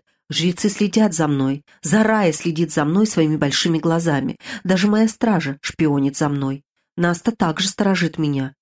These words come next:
Пусть его сторожит. Пусть". Она топнула ногой. "Пусть его! Я женщина и сумею провести его. Да, я королева и могу отомстить за себя. Пусть следит. Вместо того, чтобы отдать ему мою руку,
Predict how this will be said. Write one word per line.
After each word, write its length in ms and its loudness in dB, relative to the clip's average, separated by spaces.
Пусть 300 -2
его 120 -2
сторожит. 580 -4
Пусть". 460 -2
Она 220 0
топнула 420 -2
ногой. 440 -2
"Пусть 300 0
его! 300 -2
Я 200 2
женщина 580 0
и 60 2
сумею 360 2
провести 460 -2
его. 340 -2
Да, 400 -2
я 200 0
королева 600 0
и 80 2
могу 260 2
отомстить 580 -2
за 80 0
себя. 420 -2
Пусть 220 2
следит. 460 -2
Вместо 400 2
того, 200 2
чтобы 260 0
отдать 440 -2
ему 160 0
мою 220 2
руку, 360 0